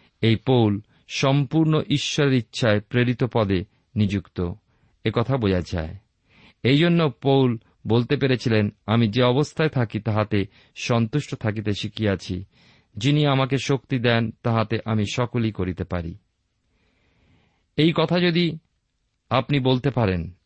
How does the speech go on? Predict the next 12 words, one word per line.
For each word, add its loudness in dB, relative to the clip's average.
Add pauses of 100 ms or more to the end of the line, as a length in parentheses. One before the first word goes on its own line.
নিঃসংকোচে, -2 (600)
আমি 0
বলবো 0
আপনি -4
সুখী -8
মানুষ। -8 (1040)
আসুন 0
আমরা 2
প্রভুতে 0 (840)
আমাদের 2
জীবনকে 2
এইভাবে 2